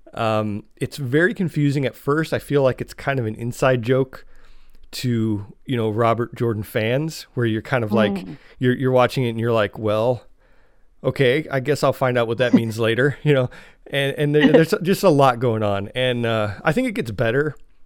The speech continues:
Speaker 1: You know, the first episode is just a lot of stuff. And then the second episode, you, you know, you start kind of sorting through it in your mind. And you're like, "Okay, that's this person."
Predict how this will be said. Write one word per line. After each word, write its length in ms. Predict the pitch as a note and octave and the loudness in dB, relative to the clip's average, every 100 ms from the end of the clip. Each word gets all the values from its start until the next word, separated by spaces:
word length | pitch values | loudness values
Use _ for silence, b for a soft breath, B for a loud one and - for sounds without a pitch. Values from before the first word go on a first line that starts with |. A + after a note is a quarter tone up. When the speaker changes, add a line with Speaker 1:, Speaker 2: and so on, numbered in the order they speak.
| - - | -14 -2
Speaker 1:
You 80 | C3+ | 0
know, 100 | C3+ | 0
the 80 | |
first 320 | A#2 D3+ C#3 C#3 | 0 0 2 0
episode 320 | - D3 A#2+ | -2 -2 -2
is 140 | G#2 | -4
just 180 | A2+ A2 | -10 -10
a 40 | |
lot 520 | G2 G2+ A2 G#2+ G#2 G#2+ | -8 -6 -4 -2 -2 -4
of 80 | |
stuff. 380 | - - G2 - | -6 -6 -8 -8
And 120 | A#2+ | -8
then 100 | A2+ | -6
the 80 | G#2+ | -6
second 320 | - C3 C3 | -4 -4 -4
episode, 420 | A#2 - A#2+ G#2+ - | -6 -4 -4 -4 -8
you, 160 | A#2 - | -16 -14
you 140 | C3 A#2 | -8 -6
know, 60 | |
you 80 | G#2 | -6
start 260 | - B2 G#2+ | -6 -6 -4
kind 180 | B2 F#2+ | -6 -6
of 80 | |
sorting 400 | - - A2 G2+ F#2 | -6 -2 -2 -2 -6
through 260 | G3 F#3 | -2 0
it 100 | D#3+ | 0
in 80 | B2 | 0
your 100 | A#2 | -2
mind. 240 | A#2+ B2 | 0 0
And 80 | A#2+ | -2
you're 80 | G#2+ | -4
like, 120 | G#2 | -4
"Okay, 160 | C3 A2 | -6 -4
that's 260 | A2+ C3+ - | -2 -2 -2
this 160 | C3+ - | -4 0
person." 420 | C3 - B2+ | -2 -2 -6